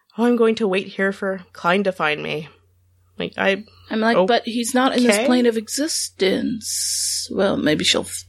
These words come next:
Speaker 2: I don't know, maybe they'll all end up in the green or something. So, but, um,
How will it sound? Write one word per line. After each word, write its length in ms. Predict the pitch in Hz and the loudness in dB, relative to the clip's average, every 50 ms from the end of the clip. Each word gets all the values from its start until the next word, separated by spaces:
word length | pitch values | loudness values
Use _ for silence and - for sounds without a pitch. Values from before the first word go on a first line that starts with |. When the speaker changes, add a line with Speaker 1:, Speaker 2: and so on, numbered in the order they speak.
| - - | -6 -4
Speaker 2:
I 80 | 185 | -2
don't 120 | 185 175 170 | 0 0 2
know, 120 | 165 147 | 2 2
maybe 200 | 165 202 220 226 | 2 2 2 4
they'll 180 | 226 208 190 185 | 4 4 4 4
all 180 | 185 185 180 180 | 4 4 4 2
end 140 | 175 170 160 | 2 2 0
up 140 | 165 165 - | 0 0 0
in 40 | 139 | -2
the 60 | 151 | -2
green 320 | - - 143 131 135 143 | -2 -2 -2 -2 -2 -2
or 80 | 151 180 | -2 -4
something. 420 | - - - - - 170 165 202 190 - - - - - - - | -4 -4 -6 -6 -4 -4 -4 -4 -4 -8 -12 -18 -18 -20 -18 -14
So, 380 | - - - - - - 202 - - _ _ - - - - - - - - - - - - _ _ _ - | -12 -8 -6 -4 -2 -2 -4 -6 -8 _ _ -20 -20 -20 -20 -18 -16 -14 -14 -14 -14 -14 -18 _ _ _ 0
but, 380 | - 214 202 190 185 - - 208 | 4 4 6 4 4 2 2 4
um, 520 | 190 170 156 156 147 143 160 175 185 185 | 6 6 6 6 4 4 0 -4 -6 -8